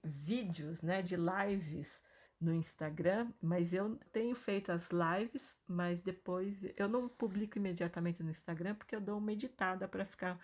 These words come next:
bonitinho. Eu não me considero uma pessoa perfeccionista,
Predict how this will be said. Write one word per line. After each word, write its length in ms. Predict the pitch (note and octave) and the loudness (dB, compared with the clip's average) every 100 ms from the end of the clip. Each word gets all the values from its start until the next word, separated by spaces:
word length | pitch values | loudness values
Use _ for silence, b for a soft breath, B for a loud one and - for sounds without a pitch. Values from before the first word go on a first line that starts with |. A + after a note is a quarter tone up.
| B B B B | B B B B
bonitinho. 500 | F#3+ G#3+ G#3+ - F3+ - | 0 0 0 -2 0 4
Eu 120 | C4 | 6
não 120 | C4+ | 6
me 120 | C#4 | 0
considero 640 | C4+ - A#3 A3 F#3 F#3+ G3+ | -4 -6 -4 -2 -2 -2 -2
uma 120 | F#3+ | -4
pessoa 580 | F#3+ F#3 - F3+ F3+ F3+ - | -6 -8 -6 -4 -2 -4 -6
perfeccionista, 920 | F3+ - F3 - G#3+ D#3+ - D3+ | -6 -4 -6 -4 -2 -2 -2 -8